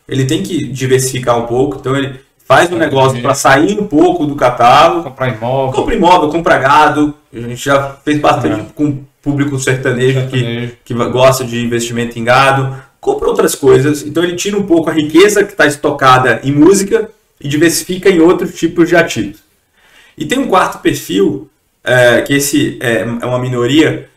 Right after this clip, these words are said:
Speaker 1: que é um cara que já é super bem sucedido, não precisa de dinheiro, é, mas ele sabe que ele precisa trazer um, um investidor profissional pra dentro do, do, do negócio dele, que é o catálogo,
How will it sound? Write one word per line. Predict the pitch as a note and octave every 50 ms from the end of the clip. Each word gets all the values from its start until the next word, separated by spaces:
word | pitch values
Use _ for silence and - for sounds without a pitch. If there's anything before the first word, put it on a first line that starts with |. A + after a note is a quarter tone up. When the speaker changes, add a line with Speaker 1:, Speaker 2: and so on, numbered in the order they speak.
| _ _ _ _
Speaker 1:
que | - -
é | C#3+
um | D3+ D3+
cara | D3 D#3 D#3 D#3+ D#3
que | D#3 D3+
já | C#3+ E3 D#3+
é | D#3
super | D3+ D3+ - - - F#3+ F#3
bem | F3+ F3+ E3+
sucedido, | - E3 D#3+ - - C#3 A#2+ A2+ A#2+ C#3 C#3 C#3 C#3
não | C3 D3 D#3
precisa | D#3 - - - D#3+
de | D3+ D3+ D3
dinheiro, | C#3 C#3 C3 A#2+ A#2 A2+ A#2 C#3+ D3+ D3 - _ _ _ _ _ _ _ _ _ _ _ _ _ _ _ _ -
é, | B2 B2 B2 B2 A#2+ A2+ - -
mas | C3 C#3 C#3 C#3
ele | D#3 D#3+ E3+
sabe | D#3+ - - D3+ D#3+ D#3 D3+ -
que | - E3
ele | D3+
precisa | - - - D#3
trazer | D3+ D3+ D3 - C3 C3+ D3+
um, | D3+ D3+ D3+ D3+ - - -
um | B2+ C3 C3 C3 C3+
investidor | C3 C3 C#3+ C#3+ - C3+ C3 C#3+ C#3+ C#3+ -
profissional | D3+ D3+ D3 - D#3 D3 B2+ A#2 A2+ A#2 A#2 - - - - - _ _ _ _ _ _ _ _
pra | - B2+ B2 B2 A#2+
dentro | A#2 B2 C3 C#3+ C#3 - D3+
do, | C3 C3+ C3+
do, | - - A#2+ B2+ B2+ A#2+ A#2
do | A#2 B2 C3
negócio | B2+ A#2+ A2+ A#2+ A#2 A#2 - -
dele, | - A2+ A#2 C3+ D3+
que | - -
é | C#3
o | -
catálogo, | - A#2+ - - A2 A2 B2+ C#3+ D3+ D3